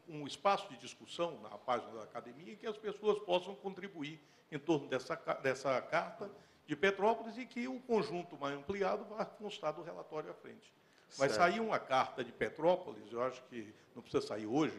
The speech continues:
Speaker 1: vocês três
Speaker 2: Uhum.
Speaker 1: podem elaborar, trocar informações, mas é extremamente importante para marcar a posição.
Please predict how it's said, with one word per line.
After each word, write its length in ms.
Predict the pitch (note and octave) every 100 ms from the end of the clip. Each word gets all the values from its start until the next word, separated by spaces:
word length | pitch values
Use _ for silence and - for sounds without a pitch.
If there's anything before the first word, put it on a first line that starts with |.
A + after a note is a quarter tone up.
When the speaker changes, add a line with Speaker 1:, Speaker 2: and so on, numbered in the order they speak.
| G#2
Speaker 1:
vocês 280 | G2 A2 -
três 200 | A#2+ A#2+
Speaker 2:
Uhum. 100 | C3
Speaker 1:
podem 260 | A#2+ - - - -
elaborar, 540 | A#2 A#2+ A2+ A2 C3 B2
trocar 340 | G#2+ G#2+ A2+
informações, 640 | G#2+ - G2+ G#2 - F3+ F3+
mas 140 | F#3+ F#3
é 60 |
extremamente 560 | F3+ - G#3+ G3 F3+ F3+
importante 520 | E3+ D#3 - D#3 -
para 120 | F3
marcar 280 | F3 D#3+ C#3+
a 40 |
posição. 440 | C#3 - - -